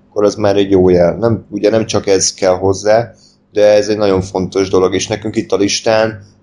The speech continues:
szerintem egy olyan ember sincs, vagy nagyon kevés olyan, aki csak azért gonosz, mert gonosz. Tehát, hogy mert így lett megírva,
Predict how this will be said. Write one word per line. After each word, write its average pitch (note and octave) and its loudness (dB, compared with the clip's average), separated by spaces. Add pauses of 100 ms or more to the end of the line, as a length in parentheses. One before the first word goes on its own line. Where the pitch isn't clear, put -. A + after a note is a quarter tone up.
szerintem G#2+ -2
egy G#2 0
olyan F#2+ 4
ember F#2 2
sincs, - -8
vagy F#2 0
nagyon F#2 0
kevés F2 -2
olyan, F2 2
aki F2+ -4
csak - -6
azért E2+ -4
gonosz, D#2+ 0
mert C#2 -4
gonosz. - -4
Tehát, - -6
hogy - -12
mert D#2+ -4
így F#2 -4
lett - -12
megírva, F#2+ 0